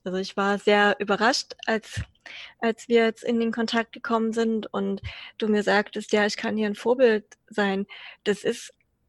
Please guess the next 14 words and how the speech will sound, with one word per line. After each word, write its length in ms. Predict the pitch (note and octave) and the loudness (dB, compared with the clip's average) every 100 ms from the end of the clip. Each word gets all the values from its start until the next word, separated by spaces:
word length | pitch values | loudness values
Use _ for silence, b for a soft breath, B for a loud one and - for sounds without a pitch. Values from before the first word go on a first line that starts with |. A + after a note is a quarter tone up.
| _ _ _ | _ _ _
also 140 | A3 G#3 | -2 -2
ich 120 | - | 0
fühle 160 | B3 | 2
mich 140 | B3 A#3+ | 2 2
sehr 160 | A3 | 0
geehrt 720 | G#3 - G3+ B3 F#4+ - - _ | 2 0 2 0 -2 -6 -20 _
dadurch, 460 | A#3+ B3 C#4+ D#4+ | -2 0 -2 -4
dass 220 | - G#3+ A3 | -4 -6 -2
meine 260 | G3+ A3 | 0 0
Geschichte 480 | A3+ A3+ A#3 A#3 A#3+ | -2 -2 -4 -2 -2
jetzt 260 | A3+ A3 - | -2 -2 -2
ja 220 | A3 B3+ | -2 -2
für 220 | - A3+ | -4 -4
die 320 | G#3+ G#3+ A3 | 0 -2 -2